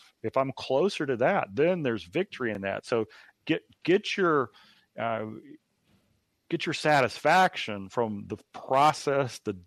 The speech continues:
diligence of becoming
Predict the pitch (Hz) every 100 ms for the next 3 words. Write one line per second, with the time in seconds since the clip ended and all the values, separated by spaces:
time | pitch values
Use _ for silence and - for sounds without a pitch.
0 | - 180 165 117 101 110 107 - - -
1 | _ _ _ _ 120 110 95 117 - -
2 | 160 165 139 113 104 98